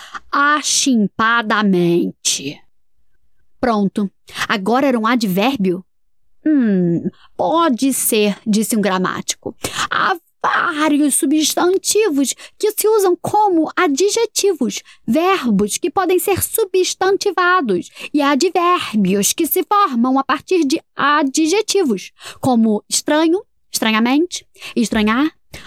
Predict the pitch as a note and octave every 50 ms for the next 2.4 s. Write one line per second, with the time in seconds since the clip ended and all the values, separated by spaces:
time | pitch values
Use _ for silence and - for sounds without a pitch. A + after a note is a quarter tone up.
0 | - - F#3+ G3 G#3 A#3 B3+ C#4+ D#4 D#4 - - D#4+ - _ _ _ _ _ -
1 | G3 F3+ - G3+ A3 A#3+ C4+ C#4+ D4 - - - - _ _ _ _ _ - G#3
2 | G#3+ G#3 - A3 G#3+ A3+ B3+ C#4